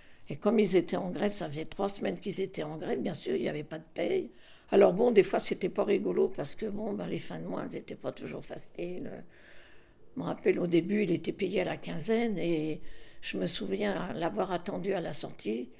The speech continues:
de la bulle pour aller faire les courses, parce que j'avais pas de sous.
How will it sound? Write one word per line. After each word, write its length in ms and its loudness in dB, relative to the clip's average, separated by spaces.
de 420 0
la 100 -4
bulle 380 0
pour 160 -2
aller 200 0
faire 180 -4
les 140 -4
courses, 240 -10
parce 140 -6
que 120 -8
j'avais 240 -6
pas 160 -4
de 100 -10
sous. 300 -2